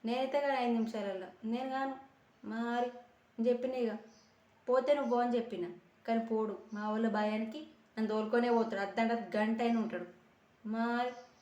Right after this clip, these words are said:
ఆడ పోయినాక వాళ్ళు అందరూ అడుగుతారు, ఏం సమాధానం చెప్తాడు? చెప్పరాకపాయ. ఆ పో తయారయ్యేదాకా ఉంటాడు, తయారైనాక తోలుకొనే పోతాడు,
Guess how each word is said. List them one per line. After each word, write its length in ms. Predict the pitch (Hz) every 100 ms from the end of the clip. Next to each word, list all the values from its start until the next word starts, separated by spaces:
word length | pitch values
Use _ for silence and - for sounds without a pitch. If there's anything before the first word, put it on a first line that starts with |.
| -
ఆడ 100 | 233
పోయినాక 280 | 233 240 247
వాళ్ళు 160 | 247
అందరూ 200 | 226 226
అడుగుతారు, 420 | 226 202 214 196
ఏం 220 | 208 233 240
సమాధానం 480 | 254 254 262 262
చెప్తాడు? 560 | 262 262 262 254 - -
చెప్పరాకపాయ. 680 | 247 233 202 190 190 185 180 - - _ _ -
ఆ 60 | 226
పో 140 | 226
తయారయ్యేదాకా 680 | 233 233 226 233 233 233 233
ఉంటాడు, 240 | 226 190 - - - _ _ -
తయారైనాక 720 | 214 220 226 226 226 233 302 - - - -
తోలుకొనే 400 | 226 226 240 240
పోతాడు, 400 | 240 208 190